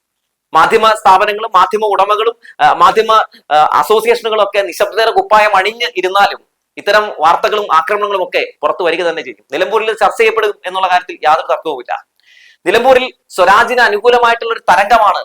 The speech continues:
എന്ന് കണ്ടപ്പോൾ വെറിപൂണ്ടിരിക്കുകയാണ്, അങ്ങ് ഇറങ്ങിത്തിരിച്ചിരിക്കുകയാണ് ഈ പറയുന്നത് പോലെ ആളുകളെ വേട്ടയാടാൻ. സ്വരാജിന്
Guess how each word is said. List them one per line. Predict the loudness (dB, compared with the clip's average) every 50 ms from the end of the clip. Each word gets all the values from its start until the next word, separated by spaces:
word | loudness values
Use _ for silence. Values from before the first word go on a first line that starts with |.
| _ _ -10
എന്ന് | -8 -4
കണ്ടപ്പോൾ | -2 -2 0 0 0 0 0 -6 -8 _ _ _ _ _ _ _ _
വെറിപൂണ്ടിരിക്കുകയാണ്, | -4 -2 -2 0 0 -2 -2 -4 -4 -6 -8 -8 -10 -10 -6 -6 -6 -6 -6 -12 _ _ _ _ _ _ _ _ _ _ _ _ _ _ _ -2 -2
അങ്ങ് | 0 2
ഇറങ്ങിത്തിരിച്ചിരിക്കുകയാണ് | 2 2 2 2 0 0 -4 -6 -6 -6 -6 -4 -4 -4 -4 -2 -2 -2 -4 -4 -10 _ _ _ _ _ _ _ _ -8
ഈ | -8 -2
പറയുന്നത് | 0 2 2 4 2 2 -2 -4
പോലെ | -4 -2 -2 -2 -2 -6 -6 -2 0
ആളുകളെ | 0 2 2 2 0 0
വേട്ടയാടാൻ. | 0 0 -2 -2 0 0 0 0 -2 -6 _ _ _ _
സ്വരാജിന് | -4 -2 2 4 4 4 4 2 2 2 0